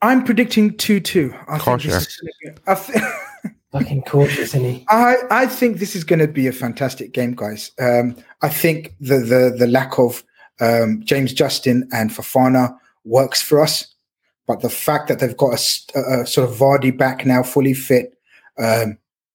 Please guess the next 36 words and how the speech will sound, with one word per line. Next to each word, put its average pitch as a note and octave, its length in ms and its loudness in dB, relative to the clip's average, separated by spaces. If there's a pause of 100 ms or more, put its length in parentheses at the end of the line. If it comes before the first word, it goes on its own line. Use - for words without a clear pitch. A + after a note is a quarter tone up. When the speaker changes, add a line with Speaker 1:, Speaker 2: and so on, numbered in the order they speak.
(140)
Speaker 1:
and C3 100 0
Harvey C3 340 2
Barnes B2+ 520 2
and, A2+ 180 -4
and A2+ 160 -6
Albright B2+ 460 2
and, A#2 240 -4
and A2 240 -8
Tielemans B2+ 480 2
and F#2+ 100 -4
Maddison B2 380 2
playing A#2 220 -2
so C#3+ 200 2
well, B2+ 320 2 (360)
I - 60 0
think C#3 180 0
they C3 100 4
could C3 120 -8
cause C3+ 260 2
us B2+ 180 0
prob-, C#3 340 -2 (680)
cause D#3+ 220 4
us C#3+ 120 2
problems. D3 460 0 (100)
Also, D#3 400 4
Kabak C#3+ 480 -2 (260)
is C3 140 -4
very D3 280 4
likely C#3 440 0
to B2+ 120 -12
start B2 300 -2
for B2+ 160 -4
us. - 260 -4 (240)
So D3+ 180 -2
that D#3+ 380 0 (220)
could, - 180 -8